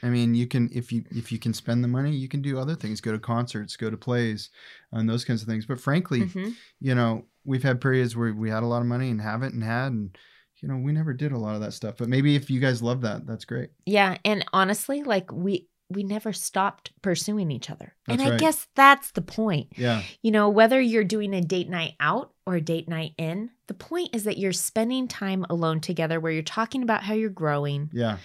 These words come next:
Speaker 2: You're talking about the business stuff so that you're communicating so that you can parent together as a team.
Speaker 1: Yeah.
Speaker 2: And you're spurring one another on
Speaker 1: Yep.
Speaker 2: to growth and good works. And you're encouraging one another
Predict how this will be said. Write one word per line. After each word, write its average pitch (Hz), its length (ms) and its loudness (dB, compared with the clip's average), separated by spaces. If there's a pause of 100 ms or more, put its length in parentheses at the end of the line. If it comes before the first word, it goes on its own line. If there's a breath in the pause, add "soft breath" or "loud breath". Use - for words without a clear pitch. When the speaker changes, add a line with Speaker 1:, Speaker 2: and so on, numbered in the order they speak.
(280 loud breath)
Speaker 2:
You're 180 120 -2
talking 185 460 2
about 220 240 0
the 226 80 0
business 190 360 -2
stuff 185 480 -2
so - 220 -2
that 160 240 -4
you're 175 160 -2
communicating 190 960 0 (240)
so - 160 -6
that 190 60 0
you 180 100 -2
can 202 160 0
parent - 320 -4
together 214 280 0
as 247 100 -2
a 262 60 -2
team. 247 400 -2
Speaker 1:
Yeah. 120 260 0 (580 loud breath)
Speaker 2:
And 208 400 4
you're 185 420 2
spurring 170 480 -2
one 170 160 0
another 160 340 0
on 151 340 -2 (220)
Speaker 1:
Yep. 123 280 -2
Speaker 2:
to 180 120 0
growth 160 400 2
and 170 140 2
good 143 220 -2
works. 147 520 0 (600 loud breath)
And 165 360 2
you're 165 180 2
encouraging 143 580 -4
one 220 140 -2
another 269 400 -2